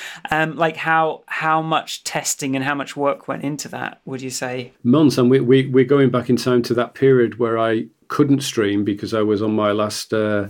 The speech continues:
Speaker 2: days with my previous employer, and I was still gathering the equipment and setting up. So there was, uh, I mean, I literally was testing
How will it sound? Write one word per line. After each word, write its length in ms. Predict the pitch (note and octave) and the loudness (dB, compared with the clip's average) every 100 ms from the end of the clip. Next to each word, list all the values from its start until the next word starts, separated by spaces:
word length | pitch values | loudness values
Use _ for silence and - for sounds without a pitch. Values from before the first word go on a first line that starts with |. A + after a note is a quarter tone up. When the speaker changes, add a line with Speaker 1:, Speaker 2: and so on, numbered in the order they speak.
| - | -6
Speaker 2:
days 340 | - A2+ G#2+ G2 | -2 0 0 0
with 220 | A2 G2 | -2 0
my 140 | G#2+ | -2
previous 340 | G#2 A#2+ A2 F#2+ | 0 0 0 -4
employer, 480 | G#2 - A#2 G#2+ G#2 | -4 -2 -2 -2 -4
and 180 | A2 | -4
I 40 | G#2+ | -2
was 120 | G#2 | -2
still 200 | - A#2+ | 0 0
gathering 420 | - A#2 A2+ A2+ | 0 -2 -2 -2
the 80 | A2 | -4
equipment 380 | - B2+ A#2 A2+ | -2 -2 -2 -4
and 120 | A#2 | -4
setting 400 | - A2+ - A#2 | -2 -4 -2 0
up. 200 | A2+ G#2 | 0 -2
So 260 | - B2 A#2 | 0 2 2
there 100 | A#2+ | 4
was, 240 | A#2+ A#2 - - - - - - _ - | 2 0 -12 -20 -20 -20 -20 -20 _ -4
uh, 220 | B2+ C3 | -2 0
I 80 | C3 | 2
mean, 160 | C3+ | 4
I 80 | C3 | 4
literally 720 | B2+ D#3+ F3 - A2+ G#2 A#2 | 4 2 0 -2 0 0 -2
was 460 | A#2+ A#2 A2 - - _ _ - | 0 0 0 -4 -10 _ _ -10
testing 760 | - D3 - - G#2+ G#2 G#2 | -6 -2 -2 0 0 0 -4